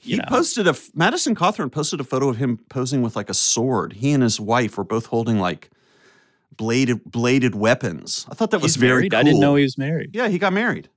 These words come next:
Speaker 2: He married the love of his life, apparently.
Speaker 1: Oh, good for him.
Speaker 2: We should mention that if you're a Patreon member, patreon dot com slash election profit makers, we're gonna be D Ming you a discount code for these shirts.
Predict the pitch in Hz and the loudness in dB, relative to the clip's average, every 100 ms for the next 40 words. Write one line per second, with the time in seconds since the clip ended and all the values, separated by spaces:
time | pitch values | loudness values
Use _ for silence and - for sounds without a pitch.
0 | _ 131 170 185 180 175 185 185 175 180 | _ -4 -2 0 2 2 2 0 -2 0
1 | 214 214 110 107 90 82 - _ _ _ | -2 -4 -8 -8 -10 -12 -18 _ _ _
2 | _ _ - 196 - _ _ _ - 165 | _ _ -8 -8 -10 _ _ _ -16 -12
3 | - 180 139 160 135 - - 160 202 208 | -6 -4 -4 -6 -8 -4 0 4 4 2
4 | 160 147 131 - 131 123 165 190 147 123 | -2 0 0 -2 -2 0 -2 -2 0 0
5 | 110 110 104 101 104 123 _ _ _ _ | 0 0 -2 -2 -2 -4 _ _ _ _
6 | _ _ _ _ _ - 131 - 127 113 | _ _ _ _ _ -12 -10 -8 -6 -6
7 | 113 107 - 117 110 - 113 - 110 107 | -4 -6 -6 -8 -6 -4 -6 -4 -8 -6
8 | 110 104 117 113 - 101 104 95 117 120 | -8 -2 -2 -2 -8 -8 -8 -6 -4 -2
9 | 123 107 120 113 - _ _ - - - | 0 0 0 -2 -4 _ _ -20 -20 -8
10 | 120 170 180 175 160 151 131 131 147 - | 2 6 6 4 2 2 0 0 -4 -2
11 | 143 120 - 131 110 104 110 98 95 - | -2 -2 -4 -2 -2 -2 -6 -8 -8 -8
12 | 95 - - - | -8 -8 -10 -12